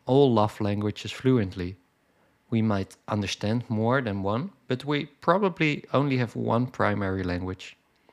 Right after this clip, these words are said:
And we might not understand a word of some other love languages.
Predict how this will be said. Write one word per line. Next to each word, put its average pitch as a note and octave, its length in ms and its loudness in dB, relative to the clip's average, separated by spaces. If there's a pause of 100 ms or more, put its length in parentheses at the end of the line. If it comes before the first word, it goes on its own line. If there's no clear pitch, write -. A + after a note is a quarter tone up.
(360)
And B2+ 240 2
we C#3+ 100 2
might D#3+ 260 6
not F3 200 0
understand C3 480 2
a B2+ 80 0
word C3 360 2
of B2+ 120 -4
some A2 180 -4
other A#2 240 2
love F2+ 260 0
languages. F2+ 600 -8